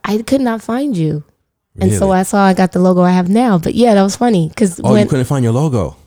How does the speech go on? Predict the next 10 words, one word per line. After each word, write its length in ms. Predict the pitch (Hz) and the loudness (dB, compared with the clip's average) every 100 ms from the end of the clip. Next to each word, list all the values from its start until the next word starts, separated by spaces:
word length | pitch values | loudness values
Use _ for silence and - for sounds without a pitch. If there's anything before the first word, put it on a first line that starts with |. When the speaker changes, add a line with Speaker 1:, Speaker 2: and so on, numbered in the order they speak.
| _ _ _ | _ _ _
Speaker 1:
I 60 | 170 | -4
couldn't 240 | - 220 | 0 0
find 260 | 214 208 208 | 0 0 2
the 100 | 202 | 2
original 460 | 185 185 196 190 180 | 0 0 0 0 -2
vector 640 | 165 175 180 - 180 180 | -4 -6 -6 -4 -2 0
file, 420 | 190 185 180 185 180 | -4 -2 0 2 2
Speaker 2:
Ah, 20 | |
Speaker 1:
whatever. 480 | 175 180 180 190 220 - | 2 2 2 0 -2 -8
Speaker 2:
right. 260 | 87 139 | -8 -6